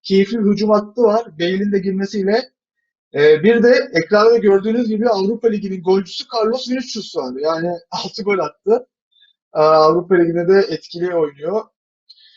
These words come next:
Ee, Tottenham bence de sıkıntı yaşamayacaktır ama Dinamo Zagreb'in de hakkını vermek istiyorum. Konuşmadan geçmek istemiyorum.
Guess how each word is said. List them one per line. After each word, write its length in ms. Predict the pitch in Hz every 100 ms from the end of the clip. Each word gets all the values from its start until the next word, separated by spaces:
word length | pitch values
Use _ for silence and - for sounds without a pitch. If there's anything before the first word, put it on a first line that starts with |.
| _ _ -
Ee, 280 | 156 156
Tottenham 420 | 156 233 233 247 240
bence 240 | 240 247
de 60 | 233
sıkıntı 360 | - 233 214
yaşamayacaktır 560 | 226 254 233 196 190 214
ama 200 | 226 175
Dinamo 260 | 208 233
Zagreb'in 520 | 233 247 214 226 226 214
de 60 |
hakkını 420 | 220 220 - 233 226
vermek 320 | 220 220 226
istiyorum. 320 | - 165 196
Konuşmadan 540 | 196 185 196 190 185
geçmek 360 | 175 170 175 170
istemiyorum. 640 | 170 - 185 160 135 165